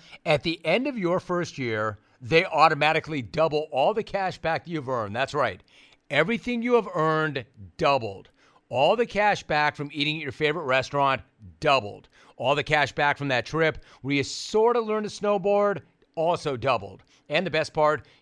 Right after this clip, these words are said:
you don't have to do anything ridiculous to get it. Discover does it automatically. Seriously, though, see terms and check it out for yourself at discover dot com slash match.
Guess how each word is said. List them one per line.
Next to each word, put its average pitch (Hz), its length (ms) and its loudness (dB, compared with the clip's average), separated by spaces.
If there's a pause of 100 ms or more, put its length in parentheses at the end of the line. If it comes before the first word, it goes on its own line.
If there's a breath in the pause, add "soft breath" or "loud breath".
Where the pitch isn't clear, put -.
you 135 200 -10
don't 240 180 -4
have 226 180 -6
to 185 80 -16
do 196 260 -6
anything 170 480 -2
ridiculous 143 600 -6
to 143 100 -10
get 120 260 -4
it. 120 200 -4 (260 soft breath)
Discover 139 600 -4
does 131 280 -4
it 147 100 -10
automatically. 139 960 -4
Seriously, 202 440 -4
though, 113 260 -8 (260 loud breath)
see 196 340 -4
terms 190 460 0
and 180 180 -6
check 160 240 -2
it 165 60 0
out 165 120 2
for 147 80 -14
yourself 151 380 -2 (140)
at 196 280 -2 (240 soft breath)
discover 147 640 2
dot 120 300 0
com 143 360 0
slash 117 640 -2
match. 101 640 -8